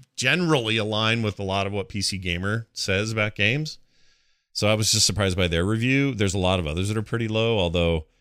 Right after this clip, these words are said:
it's, there's not, like, hundreds of u-, reviews or anything. I think there's maybe twelve on Metacritic total, but, um,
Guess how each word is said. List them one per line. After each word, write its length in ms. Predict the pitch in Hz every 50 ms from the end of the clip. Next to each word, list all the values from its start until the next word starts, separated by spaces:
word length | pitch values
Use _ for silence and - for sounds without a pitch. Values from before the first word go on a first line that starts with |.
| _ _ _ _ _ _ _ _ _ _ _ _ _ _ _ _
it's, 200 | - 104 98 - -
there's 180 | - 104 95 82
not, 180 | 92 85 80
like, 180 | - 67 65 - -
hundreds 300 | - 87 90 90 82 76
of 100 | 78 69
u-, 140 | 78 90 -
reviews 440 | - 87 80 76 71 82 87 98 92
or 80 | 90 76
anything. 340 | 71 73 71 - 76 76 80
I 20 |
think 140 | - 90 80
there's 160 | - 73 78
maybe 220 | 85 80 76 76
twelve 340 | - - - - 80 85 85
on 160 | 80 78 71
Metacritic 480 | 71 80 82 85 - - - 76 73 -
total, 360 | - - 78 82 82 82 78 78
but, 260 | 80 82 76 71 - -
um, 380 | 82 80 78 73 73 76 73 71